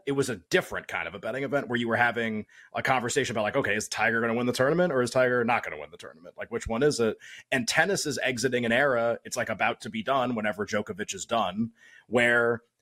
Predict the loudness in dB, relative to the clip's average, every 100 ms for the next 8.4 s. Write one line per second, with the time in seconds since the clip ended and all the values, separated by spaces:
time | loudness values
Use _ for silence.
0 | _ 2 2 0 -2 -2 -4 _ -2 0
1 | 2 2 4 2 2 0 0 0 -6 -6
2 | -4 -6 -6 -6 -6 -6 -8 -10 _ -2
3 | -2 -4 -2 -4 0 -2 -2 -2 -2 2
4 | 4 4 4 2 2 4 4 2 -2 -4
5 | -6 -8 -8 -8 -6 -6 -8 -10 -16 -10
6 | -2 2 2 4 2 2 0 2 4 4
7 | 2 -4 _ -16 -2 0 4 2 2 -4
8 | -6 -2 -2 -4